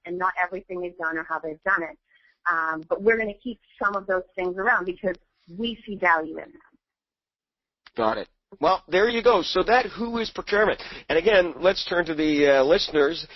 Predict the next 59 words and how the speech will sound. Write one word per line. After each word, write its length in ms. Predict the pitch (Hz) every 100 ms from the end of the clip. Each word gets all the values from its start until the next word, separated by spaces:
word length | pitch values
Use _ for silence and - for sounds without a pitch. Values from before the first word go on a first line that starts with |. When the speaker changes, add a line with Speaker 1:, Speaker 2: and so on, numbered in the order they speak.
| - _
Speaker 2:
If 140 | - 117
there's 180 | 117
any 160 | 139 160
questions, 540 | - 160 156 180 180
and 80 | 135
remember, 260 | 156 175 165
this 180 | 190 190
isn't 220 | 180 156
a 60 |
call-in 400 | - 156 151 139
show, 160 | 117 123
although 300 | 117 120 139
I 80 | 131
wish 220 | 131 131
it 120 | 117
was, 200 | 117 117
'cause 220 | - 120
sometimes 380 | - 131 131 120
call-in 340 | - 120 120 117
shows 320 | 123 110 101
are 80 | 104
great. 340 | 147 165 120 - - - -
But 140 | 226
are 100 | 151
there 160 | 147 165
any 140 | 185
questions 600 | - - 196 214 160 123
that 120 | 131
anyone 240 | 139 143 139
has 280 | 139 160 151
before 360 | 135 - 139
we 80 | 139
move 240 | 135 143 135
on 140 | 131
to 100 | 139
the 60 | 135
next 240 | 151 -
point 320 | - 135 101
here? 240 | 101 - - _ _ _
Any 160 | 120 123
observations? 760 | 135 131 135 147 180 - 117 _ - _ - - -
Do 100 | 180
Kelly 380 | - - 208 208
and 100 | 180
I 300 | 175 180 170 _ _
have 240 | - 151 151
a 60 |
good 280 | 135 165 175
grasp 460 | 131 160 190 214 -
of 100 | 131
this? 200 | 120 -
Are 160 | 131
we, 320 | 131 135 131 139
and, 260 | 127 143
and 240 | 143 143 139
again, 260 | 135 170
are 120 | 143
we 100 | 135
stimulating, 1040 | 127 - - - - 214 214 143 104 -